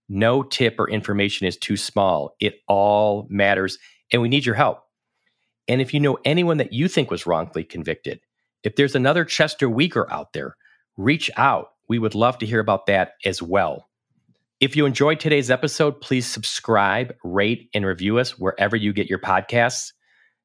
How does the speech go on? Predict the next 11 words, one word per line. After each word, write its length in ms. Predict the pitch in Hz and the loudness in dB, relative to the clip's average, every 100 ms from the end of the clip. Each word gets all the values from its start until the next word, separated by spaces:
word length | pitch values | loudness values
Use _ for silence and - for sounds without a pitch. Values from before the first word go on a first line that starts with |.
| - | -4
Your 160 | 113 | 0
reviews 420 | 135 113 123 131 123 | 2 2 2 2 0
and 100 | 107 | 0
ratings 440 | 113 117 117 - | 0 0 -4 -2
mean 240 | 117 113 | -2 0
so 200 | 107 - | -2 0
much 300 | 107 104 - | 0 0 -2
to 100 | - | -6
Whitney 380 | 98 95 110 104 | -4 -2 -2 -2
and 140 | 101 101 | -2 0
me. 320 | 101 123 | 0 -2